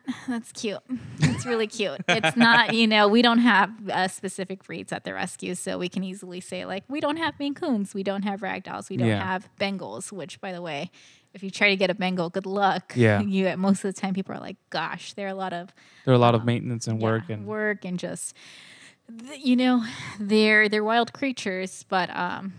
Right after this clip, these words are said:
Speaker 1: so we don't deal with that too much. But when
Speaker 2: Mm-hmm.
Speaker 1: it does come in, it is really annoying and frustrating
Speaker 2: Mm-hmm.
Speaker 1: because we know that it's more than just the looks, obviously.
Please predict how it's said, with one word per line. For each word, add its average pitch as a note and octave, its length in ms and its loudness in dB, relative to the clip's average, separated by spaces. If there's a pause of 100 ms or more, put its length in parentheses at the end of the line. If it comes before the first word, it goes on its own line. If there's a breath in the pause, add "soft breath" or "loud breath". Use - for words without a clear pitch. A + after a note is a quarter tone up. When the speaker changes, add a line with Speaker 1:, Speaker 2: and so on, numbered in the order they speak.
(140)
Speaker 1:
so - 220 -2
we B3+ 100 2
don't C4+ 220 0
deal G#3+ 280 4
with G#3 240 2
that F#3+ 300 0
too - 140 -8
much. D#4 540 -6
But G3+ 120 4
when G#3 140 2
Speaker 2:
Mm-hmm. G#3+ 80 0
Speaker 1:
it G3 60 -8
does G3+ 260 0
come G3+ 220 -4
in, F#3+ 80 -4
it F#3 100 -4
is F#3+ 520 -4
really F#3 800 -4 (540 loud breath)
annoying F#3+ 580 -2
and E3+ 140 -6
frustrating A3+ 720 -4
Speaker 2:
Mm-hmm. D4 180 -4
Speaker 1:
because C#3 600 0
we G3 160 -4
know F#3 180 -4
that - 300 -10 (800)
it's - 160 0
more G#3 180 6
than F#3 140 -2
just F#3 240 -8
the F#3+ 80 -12
looks, - 280 -14
obviously. G3 640 -16